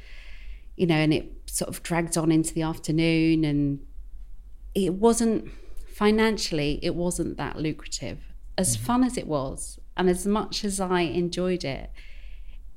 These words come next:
Speaker 1: it wasn't as fulfilling as I wanted it to be. And I, you know, that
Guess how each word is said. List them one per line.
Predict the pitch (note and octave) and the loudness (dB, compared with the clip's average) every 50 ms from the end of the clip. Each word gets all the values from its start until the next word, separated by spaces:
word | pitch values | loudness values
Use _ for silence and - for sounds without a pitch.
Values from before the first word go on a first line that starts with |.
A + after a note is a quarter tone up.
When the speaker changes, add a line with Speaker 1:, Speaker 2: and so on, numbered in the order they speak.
| - - - - - - - - - - | -12 -12 -12 -12 -12 -12 -12 -14 -2 2
Speaker 1:
it | G3 G3+ - | 2 2 2
wasn't | F#3 G3 G#3+ A3 G#3+ - G#3 G3 F3+ E3 - - - - - - - - - - - - - - | 4 4 4 4 6 4 4 4 4 2 0 -4 -8 -12 -14 -12 -12 -12 -12 -12 -10 -6 -2 0
as | F#3+ - | 0 0
fulfilling | - - - F#3+ F#3 - - - F#3+ F3 D#3 C3+ C#3 D#3 D3+ - - - - - - - - - - - - | 0 0 -2 -2 -2 -2 -2 0 0 0 0 0 -2 -4 -8 -10 -14 -18 -18 -16 -16 -14 -14 -14 -14 -8 -6
as | D3+ D3+ - | -4 -2 0
I | D#3 | 0
wanted | D#3 D#3 D#3 D#3+ D3+ - - D#3+ | 0 0 0 0 -2 -2 -4 -6
it | D3+ - - - | -6 -6 -6 -8
to | - D3 | -8 -6
be. | D3+ C#3+ C#3 D3 D3+ D3+ - - - - - - - - - - - - - - - - - - - - - - - - - - - - | -4 -4 -4 -4 -6 -8 -12 -14 -14 -16 -18 -18 -18 -16 -16 -16 -16 -14 -16 -16 -14 -14 -14 -14 -14 -14 -14 -10 -10 -10 -10 -10 -4 0
And | E3+ E3+ | 2 4
I, | E3+ F3 F3 E3+ E3+ - | 6 6 6 4 4 2
you | - G3 F#3+ | 0 2 2
know, | D#3+ C#3 C3+ C#3+ | 4 2 2 0
that | C#3+ - G3 F3+ - - | 0 0 0 -2 -2 -4